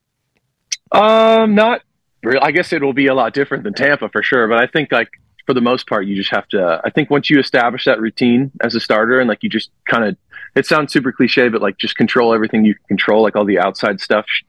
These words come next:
is just kinda noise. And it, it may be a little harder, but I think for the most part, like, if you can just handle what you can handle,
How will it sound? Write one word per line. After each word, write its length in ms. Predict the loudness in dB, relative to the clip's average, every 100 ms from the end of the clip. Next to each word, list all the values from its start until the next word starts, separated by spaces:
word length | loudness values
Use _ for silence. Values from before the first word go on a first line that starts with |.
| -4
is 340 | -2 -2 -10 _ -4
just 280 | -4 -2 -4
kinda 260 | -2 -2
noise. 460 | 2 2 2 0 2
And 140 | 2
it, 240 | 4 2 2
it 160 | 0 2
may 180 | 2 2
be 160 | 4
a 60 | 4
little 240 | 4 2
harder, 320 | 2 2 2 2
but 160 | 0
I 40 | -2
think 220 | -4 -4
for 80 | -2
the 80 |
most 240 | 0 0 -2
part, 180 | -2 -2
like, 160 | -4
if 120 | -2
you 100 | -2
can 160 | 0 -2
just 200 | -2 -2
handle 340 | 0 2 2
what 180 | 2 -2
you 80 | -4
can 140 | -6
handle, 440 | -2 0 2 0